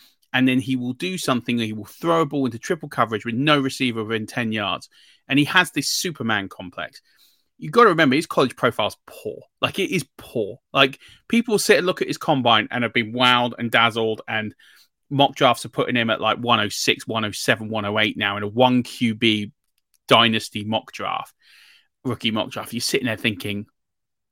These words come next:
"What are you doing?" Like, because of his rushing floor, because they see Jalen Hurts and they think, and they see Justin Fields and think, "Well, Justin Fields isn't the best passer of the ball, but he rushes and he gets fantasy points." The bottom line is, Anthony Richardson was throwing fifty-three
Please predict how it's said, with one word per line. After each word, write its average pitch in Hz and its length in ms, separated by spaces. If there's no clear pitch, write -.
"What 131 220
are 147 60
you 120 120
doing?" 110 360
Like, 117 220
because 160 240
of 147 80
his 127 100
rushing 139 280
floor, 110 160
because 139 220
they 131 80
see 160 200
Jalen 117 340
Hurts 107 460
and 123 100
they 131 60
think, 139 280
and 127 100
they 131 60
see 135 160
Justin 123 320
Fields 110 420
and 110 120
think, 120 160
"Well, 135 80
Justin 151 240
Fields 127 280
isn't 107 280
the 107 60
best 110 200
passer 113 300
of 95 40
the 95 60
ball, 95 300
but 113 80
he 107 80
rushes 104 420
and 98 60
he 98 80
gets 101 160
fantasy 101 320
points." - 320
The 147 60
bottom 160 240
line 123 320
is, 76 180
Anthony 185 280
Richardson 123 540
was 104 160
throwing 113 300
fifty-three 127 680